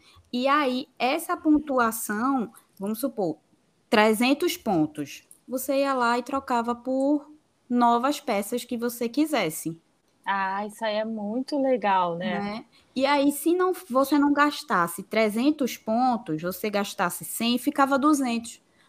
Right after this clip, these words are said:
Speaker 1: porque ela tentava fazer um em fevereiro, que é quando tem as liquidações,
Speaker 2: Uhum.
Speaker 1: um já em junho,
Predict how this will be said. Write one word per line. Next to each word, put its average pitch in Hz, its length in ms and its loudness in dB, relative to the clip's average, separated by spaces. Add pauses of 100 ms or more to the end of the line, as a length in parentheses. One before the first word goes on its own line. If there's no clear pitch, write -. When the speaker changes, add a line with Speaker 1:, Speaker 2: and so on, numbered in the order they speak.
(100)
Speaker 1:
porque 247 220 -2
ela 247 200 2
tentava 240 460 0
fazer 233 760 0 (100)
um 214 360 0 (520)
em 233 140 2
fevereiro, 247 920 2 (100)
que - 120 -2
é 202 120 4
quando 214 280 -4
tem 202 200 -4
as 196 80 -2
liquidações, 196 1300 0 (160)
Speaker 2:
Uhum. 185 460 -8
Speaker 1:
um 269 240 4
já 247 220 4
em 294 140 8
junho, 269 800 4